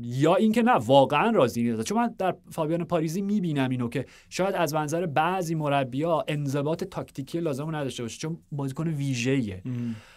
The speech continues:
Speaker 1: اه، ولی در نهایت امید-، فکر می‌کنم، من فکر می‌کنم که این مش-،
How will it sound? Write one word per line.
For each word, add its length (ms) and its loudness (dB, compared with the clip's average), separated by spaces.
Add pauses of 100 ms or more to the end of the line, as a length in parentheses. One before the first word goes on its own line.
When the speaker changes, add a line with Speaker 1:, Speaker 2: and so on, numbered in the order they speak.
(320)
Speaker 1:
اه، 500 2 (360)
ولی 420 6
در 240 2
نهایت 380 -2
امید-، 440 -2
فکر 360 -2
می‌کنم، 380 -4
من 120 -4
فکر 320 -8
می‌کنم 340 -10
که 280 -6
این 140 -6
مش-، 260 -8